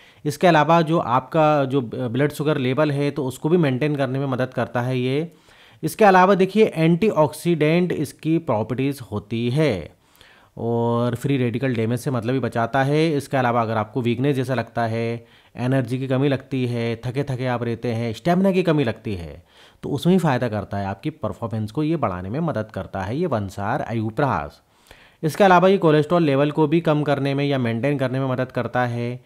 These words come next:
और इसके अलावा आपके मेटाबॉलिज्म को जो है ये बूस्ट करने में मदद करता है।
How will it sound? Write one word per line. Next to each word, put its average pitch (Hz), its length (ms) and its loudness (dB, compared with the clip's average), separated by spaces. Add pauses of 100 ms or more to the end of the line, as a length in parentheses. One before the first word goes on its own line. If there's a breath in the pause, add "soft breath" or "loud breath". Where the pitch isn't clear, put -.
और 135 80 -2
इसके 127 160 -2
अलावा 135 240 4
आपके 123 340 0
मेटाबॉलिज्म 120 920 0
को 147 160 0
जो 131 180 0
है 135 100 0
ये 139 120 -4
बूस्ट 143 360 2
करने 139 240 0
में 123 80 0
मदद 104 200 -4
करता 90 300 -8
है। 85 360 -14